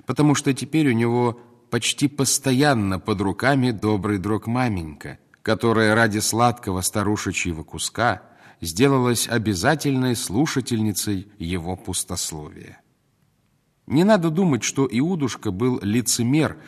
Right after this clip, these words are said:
в смысле, например, Тартюфа или любого современного французского буржуа, соловьём рассыпающегося по части общественных основ. Нет. Ежели он и был лицемер, то лицемер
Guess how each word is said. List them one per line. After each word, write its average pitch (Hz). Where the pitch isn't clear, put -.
в -
смысле, 113
например, 113
Тартюфа 113
или 107
любого 117
современного 110
французского 107
буржуа, 107
соловьём 113
рассыпающегося 101
по 95
части 98
общественных 95
основ. 87
Нет. -
Ежели 151
он 151
и 151
был 165
лицемер, 98
то 127
лицемер 131